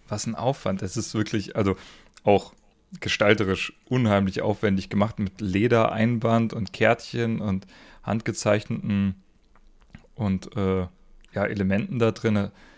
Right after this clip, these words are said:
Super interessant. Ja, es ist Wahnsinn, was Spiele, zu was, äh, Videospiele einen treiben können, auch die Fantasie anregen und dann in irgendwelchen, ich weiß ja nicht mal, ob der vorher irgendwas Gestalterisches gemacht hat oder das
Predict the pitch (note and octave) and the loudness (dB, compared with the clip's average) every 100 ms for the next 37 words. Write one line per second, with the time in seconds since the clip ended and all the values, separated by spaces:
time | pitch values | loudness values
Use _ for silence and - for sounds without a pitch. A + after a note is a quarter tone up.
0 | - _ - - - G#2 - F#2+ F2 G2 | -20 _ -20 -20 -18 -14 -8 -6 -4 -6
1 | - F#2+ F#2 G2 A2 G2 G#2 A2+ G#2 G#2 | -4 -4 -2 -2 0 6 6 6 2 2
2 | - - C#3+ - A2+ G#2 G2 F#2+ - - | 0 -6 -6 -2 2 4 2 0 -8 -12
3 | - G2+ G2+ - - A#2+ G2+ G2 G#2 G#2 | -4 0 0 -2 -4 -2 0 0 -2 -2
4 | - G#2 G#2 G2 - G2+ A2 G#2 G2 G2+ | 0 0 2 0 2 4 4 0 -2 -2
5 | - G2+ G2+ G#2 F#2+ A2+ A2 G2+ G#2 G#2 | -6 -4 -2 -2 0 0 0 2 2 2
6 | G2 G2+ G2 G2 A2+ A#2 G#2+ G2+ G#2 - | 0 0 -2 -2 -4 -2 -2 -2 -6 -16
7 | - - - A#2 D3 C3 G#2+ A2 G#2 - | -20 -14 -2 2 2 0 -2 -2 -2 -4
8 | - - _ - G#2+ G#2 G2+ G2 - G#2+ | -8 -8 _ -4 2 6 6 2 0 4
9 | A2 G#2+ A2+ G#2+ G2+ G2+ - - - - | 6 4 2 -2 0 0 0 -8 -14 -6
10 | - G#2+ A2 B2 G2+ G#2 - G#2 A2+ - | -2 4 4 4 0 -2 0 2 2 4
11 | D3 B2+ A2 G2+ G2 G2+ - | 4 4 4 0 0 -2 -6